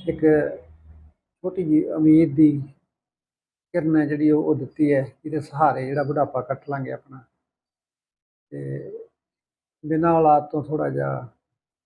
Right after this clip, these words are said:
ਇੰਨੇ ਵੱਡੇ ਇਨਸੀਡੈਂਟ ਤੋਂ ਮਗਰੋਂ ਸੰਭਲਣਾ ਬਹੁਤ ਔਖਾ ਹੋ ਜਾਂਦਾ ਹੈ।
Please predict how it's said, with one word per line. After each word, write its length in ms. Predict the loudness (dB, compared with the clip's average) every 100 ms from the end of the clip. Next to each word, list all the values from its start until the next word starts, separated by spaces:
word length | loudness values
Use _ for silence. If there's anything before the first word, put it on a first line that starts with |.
| _ _ _ _ _ _ _
ਇੰਨੇ 180 | -8 -4
ਵੱਡੇ 240 | -4 -2 -2
ਇਨਸੀਡੈਂਟ 520 | -2 -6 -8 -6 -6
ਤੋਂ 120 | -6 -6
ਮਗਰੋਂ 480 | -6 -8 -8 -10
ਸੰਭਲਣਾ 500 | -12 -8 0 2 2
ਬਹੁਤ 280 | 4 2 4
ਔਖਾ 340 | 0 -2 -10 -10
ਹੋ 140 | -10
ਜਾਂਦਾ 280 | -10 -12
ਹੈ। 100 | -14